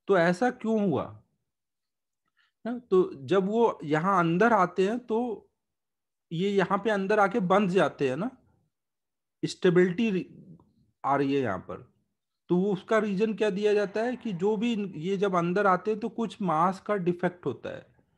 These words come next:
और वो मास जो होगी, एनर्जी में कन्वर्ट हो जाता है। तो उतनी एनर्जी की कमी हो गई। अब अगर ये वापस से ये फ्री प्रोटॉन और फ्री न्यूट्रॉन बनना चाह रहे हैं, तो जितनी एनर्जी यहाँ रिलीज हुई है, उतनी वापस से जब हम इनको मिलेगी, तभी वो फ्री प्रोटॉन और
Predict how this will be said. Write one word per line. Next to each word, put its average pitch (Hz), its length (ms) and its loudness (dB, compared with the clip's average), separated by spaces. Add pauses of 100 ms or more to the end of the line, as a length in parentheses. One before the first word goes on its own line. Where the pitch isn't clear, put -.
(360)
और 147 120 0
वो 196 180 2
मास 175 420 2
जो 202 220 0
होगी, 202 340 -2
एनर्जी 180 420 2
में 190 120 0
कन्वर्ट 135 440 -2
हो 120 80 -2
जाता 82 300 -6
है। - 220 -16 (1400)
तो 180 80 0
उतनी 208 440 -2
एनर्जी 214 340 0
की 240 120 -4
कमी 185 300 2
हो 151 160 2
गई। 117 160 -4
अब 180 220 0
अगर 208 200 2
ये 220 120 -4
वापस 190 520 0
से 247 100 -4
ये 226 140 -2 (360)
फ्री 226 280 -2
प्रोटॉन 202 500 2
और 208 80 -2
फ्री 214 240 -8
न्यूट्रॉन 190 460 0
बनना 175 280 0
चाह 156 200 2
रहे 123 120 -2
हैं, 123 80 -8
तो 147 80 -4
जितनी 202 400 -6
एनर्जी 208 340 0
यहाँ 202 200 0
रिलीज 190 340 2
हुई 147 160 2
है, 127 80 0
उतनी 180 320 -4
वापस 196 460 0
से 220 100 -4
जब 196 120 0
हम 190 200 -2
इनको 175 260 -4
मिलेगी, 170 420 2
तभी 165 300 -4
वो 214 180 -2
फ्री 202 260 -8
प्रोटॉन 175 460 -2
और 285 260 -8